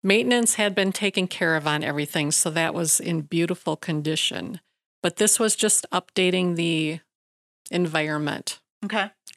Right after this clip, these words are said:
Speaker 1: And so she had done that. We then spent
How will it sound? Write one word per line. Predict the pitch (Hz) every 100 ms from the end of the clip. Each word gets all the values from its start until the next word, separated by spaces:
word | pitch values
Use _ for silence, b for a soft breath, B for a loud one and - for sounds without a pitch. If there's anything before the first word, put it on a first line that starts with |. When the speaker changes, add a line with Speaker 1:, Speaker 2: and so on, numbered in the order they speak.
| -
Speaker 1:
And | 185 170 160 160
so | - 190 165
she | 175 - 185
had | 175 160
done | 156 156
that. | 165 233 240 247 - B B B B -
We | 190
then | 185 180 190
spent | - - 180 175 -